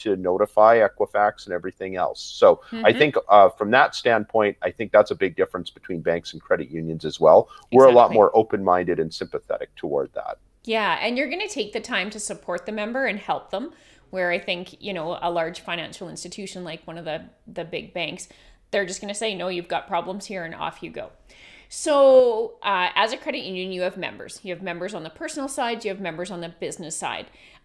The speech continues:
Speaker 2: Uh, are the folks that you work with on the business side, do they have to be a personal member as well?
Speaker 1: They do not. Um, we encourage it because the more stuff they have with us, the easier it is for us to offer them discounts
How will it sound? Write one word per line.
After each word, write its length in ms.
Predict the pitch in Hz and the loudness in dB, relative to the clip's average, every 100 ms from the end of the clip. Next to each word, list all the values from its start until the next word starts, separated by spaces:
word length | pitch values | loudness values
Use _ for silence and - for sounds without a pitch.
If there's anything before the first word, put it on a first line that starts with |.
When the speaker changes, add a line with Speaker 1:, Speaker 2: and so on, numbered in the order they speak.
| - | -2
Speaker 2:
Uh, 400 | 175 175 175 - | 0 2 2 2
are 120 | - 208 | 0 0
the 120 | 220 | -2
folks 340 | - 247 - | -2 -4 -2
that 140 | - - | -8 -8
you 100 | 294 | -4
work 240 | 214 226 | -4 -4
with 120 | 254 | -8
on 100 | 247 | -6
the 80 | 226 | -8
business 400 | 185 190 208 214 | -4 -4 -4 -6
side, 260 | 254 240 233 - | -4 -4 -6 -8
do 120 | 240 | -2
they 120 | 220 | -2
have 380 | 214 - 196 - | -4 -4 -4 -6
to 60 | 262 | -10
be 140 | 254 | -8
a 60 | 254 | -8
personal 440 | 254 220 - 226 | -8 -12 -10 -10
member 360 | 220 208 202 180 | -8 -8 -8 -8
as 160 | 175 | -8
well? 320 | 180 143 269 - _ _ _ _ _ - - - | -6 -4 -6 -12 _ _ _ _ _ -20 0 6
Speaker 1:
They 120 | 180 | 8
do 140 | 151 | 8
not. 340 | 113 60 - - | 8 6 2 4
Um, 180 | 117 117 | 6 6
we 140 | 151 | 4
encourage 480 | 160 139 196 208 123 | 2 4 6 8 6
it 160 | 123 - | 0 0
because 300 | 120 123 101 | 0 0 2
the 60 | |
more 180 | 120 139 | 2 2
stuff 260 | - 139 - | 4 2 4
they 140 | 113 | 4
have 200 | 107 123 | 6 6
with 180 | 135 - | 4 4
us, 240 | 170 - | 4 2
the 120 | - 107 | -6 -4
easier 440 | 113 110 120 110 | -4 -2 0 2
it 60 | 101 | 2
is 120 | 107 | 0
for 160 | - 107 | 2 2
us 160 | 98 - | 4 4
to 80 | |
offer 240 | 95 98 98 | 4 2 -2
them 160 | 80 80 | -8 -2
discounts 720 | 120 - - 135 135 139 | -2 -2 0 2 2 0